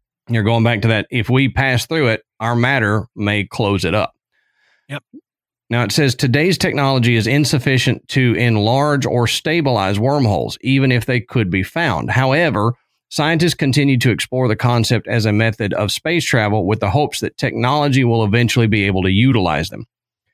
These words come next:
Speaker 1: Quote, "You would need some super, super advanced technology," Doctor Seuss says. "Humans won't be doing this anytime in the near future," that he theorizes.
Speaker 2: Right.
Speaker 1: We, we could. I mean,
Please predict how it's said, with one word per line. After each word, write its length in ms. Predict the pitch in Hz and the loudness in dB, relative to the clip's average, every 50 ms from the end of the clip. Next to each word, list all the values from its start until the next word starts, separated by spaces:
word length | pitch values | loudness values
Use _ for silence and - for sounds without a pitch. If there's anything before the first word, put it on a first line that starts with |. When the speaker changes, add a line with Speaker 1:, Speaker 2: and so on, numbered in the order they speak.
| _ _ _ _ _ _ _ | _ _ _ _ _ _ _
Speaker 1:
Quote, 300 | - 147 143 139 131 - - _ _ | -2 0 0 0 0 -2 -4 _ _
"You 160 | - 135 139 143 | -2 2 2 4
would 160 | 139 131 117 | 4 4 4
need 300 | 135 156 170 180 151 123 | 2 2 2 2 2 0
some 600 | - - - 156 156 151 151 151 147 143 139 - - - | 0 0 0 0 2 2 2 2 2 0 -2 -4 -6 -8
super, 520 | - - - 208 226 240 208 214 190 175 | -6 -4 -2 0 0 0 0 -2 -2 0
super 420 | 135 - - 196 196 - 170 156 156 | 0 0 0 0 0 0 0 0 0
advanced 460 | 139 123 135 135 135 110 - - - | 0 2 2 0 0 0 -2 -4 -4
technology," 680 | - 120 - - 113 139 147 147 127 104 90 95 98 | -4 -4 -2 -2 -2 -2 0 0 0 0 0 0 0
Doctor 340 | 95 90 98 92 92 101 - | 0 0 0 0 -2 -4 -6
Seuss 340 | 92 - - 113 101 92 85 | -4 0 0 2 2 2 0
says. 320 | - - 87 85 82 - - _ _ _ _ - | 0 0 0 0 -2 -4 -6 _ _ _ _ -4
"Humans 360 | 147 165 175 175 165 139 117 | -2 0 0 2 2 2 2
won't 240 | 139 147 139 - 127 | 2 2 0 0 0
be 100 | 131 123 | 0 2
doing 360 | 113 131 127 123 123 120 110 | 4 4 4 4 4 2 2
this 260 | 104 101 104 104 - | 2 0 0 -2 -2
anytime 720 | - 117 117 113 113 107 - 113 98 95 95 92 95 101 - | -2 0 0 0 0 0 0 0 0 0 0 0 -2 -2 -2
in 120 | - 107 104 | -2 -2 0
the 60 | 101 | 0
near 240 | 98 90 82 85 - | 0 0 -2 -2 -4
future," 400 | - 151 147 135 - - - - - _ _ _ _ _ _ _ _ _ _ _ _ _ _ _ _ - | -2 -2 -2 0 -2 -4 -8 -10 -14 _ _ _ _ _ _ _ _ _ _ _ _ _ _ _ _ -4
that 320 | 101 113 110 107 - - | 0 0 2 2 0 0
he 460 | - 123 120 113 101 98 101 104 - - _ _ _ _ _ _ _ _ | 0 2 2 2 2 2 2 0 -2 -4 _ _ _ _ _ _ _ _
theorizes. 640 | - 180 151 113 98 87 65 60 - 50 50 - - - _ _ _ _ _ _ _ | -4 -2 0 0 0 0 -2 -4 -6 -8 -10 -12 -14 -18 _ _ _ _ _ _ _
Speaker 2:
Right. 160 | 160 165 151 | -4 -2 0
Speaker 1:
We, 140 | 147 147 127 - _ - | 0 -2 -2 -6 _ -6
we 200 | - 143 156 143 | -2 0 0 0
could. 380 | - - - 175 107 69 64 - | 0 -2 -2 -2 -2 -2 -4 -6
I 80 | - 104 | -6 -2
mean, 340 | 110 110 104 101 98 95 | -2 0 0 -2 -2 -4